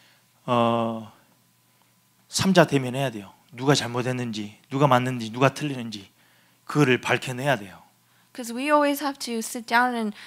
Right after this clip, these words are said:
Speaker 2: discuss, you know, face to face who did something wrong, whose fault is it?
Speaker 1: 가정이 무너지든지 말든지, 자녀들이 상처를 받든지 말든지,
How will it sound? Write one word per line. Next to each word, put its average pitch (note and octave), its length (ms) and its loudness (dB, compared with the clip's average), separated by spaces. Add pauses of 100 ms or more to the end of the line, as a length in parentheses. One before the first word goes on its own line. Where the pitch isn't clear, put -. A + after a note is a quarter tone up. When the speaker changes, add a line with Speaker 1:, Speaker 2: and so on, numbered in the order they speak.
Speaker 2:
discuss, A#3+ 520 -6
you G#3+ 80 -2
know, G#3 300 -2
face A#3 260 -4
to A3 80 -8
face - 480 -6
who C4 100 -8
did A#3 300 -4
something G#3+ 400 -6
wrong, G#3+ 400 0
whose B3 180 -6
fault A3 320 -6
is - 140 -18
it? - 180 -18 (140)
Speaker 1:
가정이 D#3+ 380 8
무너지든지 D3 580 6
말든지, B2+ 720 2
자녀들이 C#3 480 4
상처를 F#3 380 4
받든지 C#3 340 2
말든지, B2+ 640 0